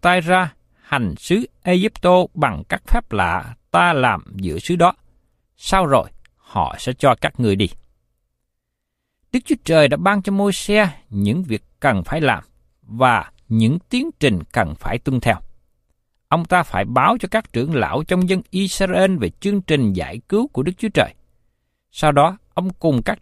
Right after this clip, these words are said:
trưởng lão phải đi gặp Pharaoh để xin vua cho phép họ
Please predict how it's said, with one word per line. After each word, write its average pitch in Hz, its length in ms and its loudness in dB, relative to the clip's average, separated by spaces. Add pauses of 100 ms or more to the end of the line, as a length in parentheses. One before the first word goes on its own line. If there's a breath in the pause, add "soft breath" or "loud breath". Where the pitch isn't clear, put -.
trưởng 147 240 2
lão 117 280 2
phải 120 300 -4
đi 170 200 -4
gặp 101 160 -2
Pharaoh 165 640 2 (480)
để 95 280 -2
xin 190 320 -2
vua 190 180 2
cho 180 160 0
phép - 240 -2
họ 107 340 2